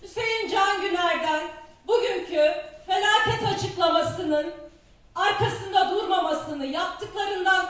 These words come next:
özür dilemesini, katliamı yapan personeli görevinden almasını bekliyoruz. Eğer ki demokrat bir insansa, eğer zerre kadar yaşam mücadelesine saygısı varsa,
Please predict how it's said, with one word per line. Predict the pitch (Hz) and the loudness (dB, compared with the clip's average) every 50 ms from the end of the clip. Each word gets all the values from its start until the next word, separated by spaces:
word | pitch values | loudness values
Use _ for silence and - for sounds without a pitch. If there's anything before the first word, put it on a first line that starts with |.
| - - | -4 -6
özür | 381 403 392 - 349 392 381 339 - | -4 -4 -4 -2 -4 -4 -4 -4 -4
dilemesini, | 349 339 302 285 269 262 240 - - - 285 254 240 233 220 226 - - - - - - - - _ - _ - - _ _ _ _ _ | -2 -2 -2 -2 -2 -4 -6 -8 -10 -12 -10 -10 -10 -10 -12 -14 -16 -18 -20 -20 -20 -20 -20 -20 _ -20 _ -20 -20 _ _ _ _ _
katliamı | - 381 381 381 381 381 440 427 403 392 403 403 427 | -2 -2 -2 -2 -4 -4 -2 0 0 0 0 0 0
yapan | 392 381 381 381 381 370 381 370 - | 0 0 0 0 0 0 0 0 -2
personeli | 359 370 370 359 359 - 392 392 349 370 381 311 - - | -4 -4 -4 -4 -4 -6 -8 -8 -8 -8 -8 -8 -8 0
görevinden | 339 349 349 349 349 349 359 339 349 349 311 311 | 2 2 2 2 -2 -4 -4 -2 0 0 0 0
almasını | 311 302 294 294 294 294 - - 294 285 277 254 | -2 -2 -2 -2 -2 -4 -6 -8 -10 -8 -6 -6
bekliyoruz. | 240 226 - - - - 226 220 214 220 - - - - _ | -6 -8 -10 -6 -6 -6 -6 -6 -12 -12 -14 -16 -18 -20 _
Eğer | - 339 359 370 381 381 - - - | 0 2 4 4 4 2 0 -2 -4
ki | 349 - | -6 -4
demokrat | 320 302 285 294 285 277 285 277 269 262 - - - | -2 -2 -2 -2 -4 -4 -4 -6 -8 -8 -8 -10 -12
bir | 262 247 | -12 -12
insansa, | 233 226 226 226 - 247 208 196 196 196 - - - 175 - - - - - _ - _ _ | -12 -14 -16 -18 -18 -18 -16 -16 -16 -18 -18 -18 -16 -16 -14 -16 -18 -20 -20 _ -20 _ _
eğer | - 339 359 381 381 381 370 | 2 4 4 4 4 0 -2
zerre | - 359 349 349 349 349 349 339 349 | -2 -2 -2 -2 0 0 0 0 0
kadar | 359 339 - 311 311 302 294 285 277 277 - - - | -2 -6 -4 -2 -2 -2 -2 -2 -4 -8 -10 -12 -12
yaşam | 302 330 - - - 330 311 302 302 285 | -10 -8 -8 -6 -6 -4 -4 -4 -4 -6
mücadelesine | 285 - - 302 294 285 285 269 262 269 269 - - - 262 262 254 | -6 -6 -4 -4 -4 -2 -2 -4 -6 -6 -6 -10 -10 -14 -12 -12 -12
saygısı | 247 - - 262 247 254 247 240 247 - - 254 | -14 -12 -10 -8 -8 -8 -8 -12 -16 -16 -14 -10
varsa, | 240 233 226 226 240 226 226 - 190 - - | -6 -4 -4 -4 -6 -8 -10 -10 -10 -10 -12